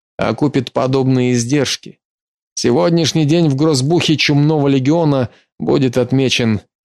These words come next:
синим цветом. «Я не один год на этой войне», отчеканил фон Мердер. Вся его старость, дряблость, усталость оплыли, как парафин со скверной свечи, оставив лишь ярко горящий фитиль.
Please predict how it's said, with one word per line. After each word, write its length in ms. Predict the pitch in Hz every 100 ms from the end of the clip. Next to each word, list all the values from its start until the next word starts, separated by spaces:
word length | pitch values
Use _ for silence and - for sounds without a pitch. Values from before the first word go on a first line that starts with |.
| _
синим 560 | - - 165 127 117 110
цветом. 680 | - 120 117 98 92 82 - _ _ _ _ _ _ _ _ _ _ _ _ _ _ _ _
«Я 460 | 123 127 151 147 139
не 260 | 147 151
один 600 | 147 147 151 127 160 147
год 320 | 135 170 135 117
на 240 | 123 117
этой 240 | 117 131 123
войне», 600 | 131 131 135 156 113 - _ _
отчеканил 680 | 117 110 - 113 120 110 110
фон 240 | 113 117
Мердер. 440 | 127 117 98 90 - _ _ _
Вся 200 | - 113
его 220 | 113 113
старость, 760 | 113 - 143 139 123 110 - 123
дряблость, 680 | 120 131 135 120 113 - -
усталость 680 | 147 123 - 135 131 - -
оплыли, 640 | 139 - 131 151 175 147
как 240 | 120 123 -
парафин 460 | 127 131 - 147
со 160 | 120 120
скверной 440 | - 131 123 120
свечи, 500 | 113 131 117 185 151 - - -
оставив 500 | - 117 101 107 107
лишь 240 | 123 117 -
ярко 420 | 120 139 120 123
горящий 540 | 113 117 113 104 -
фитиль. 520 | 113 127 120 117 98